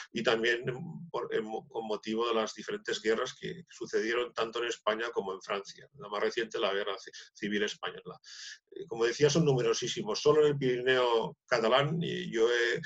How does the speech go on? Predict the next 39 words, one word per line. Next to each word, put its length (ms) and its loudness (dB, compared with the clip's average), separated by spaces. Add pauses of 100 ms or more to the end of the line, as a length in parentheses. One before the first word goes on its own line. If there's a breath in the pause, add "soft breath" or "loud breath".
(200 loud breath)
he 80 4
contado 440 6
unos 200 4
doscientos, 760 0 (120)
dos-, 220 -2
doscientos 600 0
pasos. 520 -2 (100)
Y 320 -14
esto 320 0
lo, 280 0 (420 loud breath)
lo 80 2
incrementamos 720 2 (220)
a, 200 -2 (300 loud breath)
al 160 -4
Pirineo 300 0
aragonés, 420 4
a 80 2
Navarra 360 4
y, 80 2
al, 200 0 (120)
y 320 -6
a 180 0
lo 120 -4
que 100 -2
es, 120 -4
eh, 300 -2 (380)
el 260 -2
Guipúzcoa, 760 0 (240 loud breath)
pues 200 0
pueden 260 4
ustedes 400 -2
tener 320 0
una 180 -2
idea 280 2
de 100 2
los 260 -4
diferentes, 600 -4
innumerables 600 0
sitios 480 0